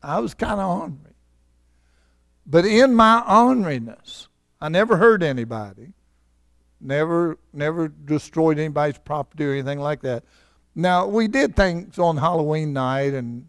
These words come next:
you know, egging houses and stuff. Larry, turn the tape off so,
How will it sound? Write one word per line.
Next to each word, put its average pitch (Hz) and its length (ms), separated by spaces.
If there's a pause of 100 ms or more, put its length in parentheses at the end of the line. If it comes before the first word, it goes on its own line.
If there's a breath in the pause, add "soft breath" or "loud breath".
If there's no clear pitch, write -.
you 139 120
know, 123 160
egging 139 380
houses 127 640
and 123 160 (680)
stuff. - 240 (840)
Larry, 185 340
turn 214 260
the 160 100
tape 147 320
off 131 240
so, 139 240